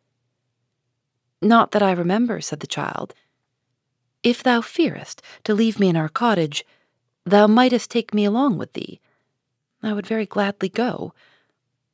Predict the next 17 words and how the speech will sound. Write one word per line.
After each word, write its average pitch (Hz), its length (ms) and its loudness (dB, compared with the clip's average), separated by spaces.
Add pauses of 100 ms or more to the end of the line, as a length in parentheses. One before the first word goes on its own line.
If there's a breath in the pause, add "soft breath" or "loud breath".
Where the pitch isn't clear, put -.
(160)
But, 233 160 0
mother, 294 240 4
tell 311 200 -2
me 214 100 2
now, 143 260 -8 (520 soft breath)
is 254 140 -2
there 285 100 0
such - 240 -4
a 285 40 -2
black 233 300 -4
man? 240 320 -2 (580)
And 226 160 6
didst 269 280 0
thou 226 140 2
ever 196 180 0
meet 208 220 0
him? 262 240 -2